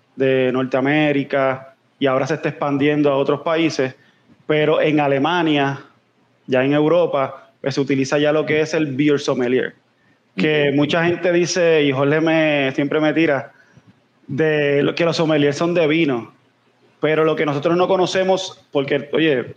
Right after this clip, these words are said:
Speaker 1: venimos de España, venimos de Estados Unidos, con todo ese sesgo cultural, pero no conocemos Europa,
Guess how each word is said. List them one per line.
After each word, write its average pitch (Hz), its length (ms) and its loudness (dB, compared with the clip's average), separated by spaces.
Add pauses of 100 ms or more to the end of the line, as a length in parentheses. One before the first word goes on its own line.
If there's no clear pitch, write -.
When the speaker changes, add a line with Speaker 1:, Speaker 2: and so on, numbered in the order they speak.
Speaker 1:
venimos 135 300 -2
de 160 80 0
España, 160 520 0
venimos 143 280 0
de 147 60 0
Estados 160 360 0
Unidos, 165 680 2 (160)
con 135 220 -2
todo 143 220 2
ese 147 180 0
sesgo 156 400 0
cultural, 160 640 0 (680)
pero 139 540 2
no 139 100 0
conocemos 160 520 0
Europa, 147 600 0